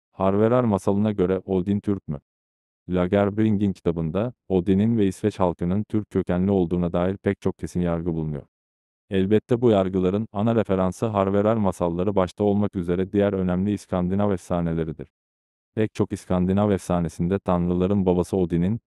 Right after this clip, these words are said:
Türk mitolojisinin en önemli figürü olan iki kurtla beraber dolaştığından bahsediliyor.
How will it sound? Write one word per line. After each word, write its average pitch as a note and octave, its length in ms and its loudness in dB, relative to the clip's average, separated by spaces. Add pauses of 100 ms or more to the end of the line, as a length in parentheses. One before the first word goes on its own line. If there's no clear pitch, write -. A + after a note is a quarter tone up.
(140)
Türk A2+ 220 -4
mitolojisinin F#2+ 840 -2
en G#2+ 140 0
önemli F#2 340 2
figürü F2 300 -2
olan F2 400 0
iki G2+ 200 -10
kurtla F#2+ 380 -2
beraber F#2 440 2
dolaştığından F2 680 0
bahsediliyor. D#2+ 600 -2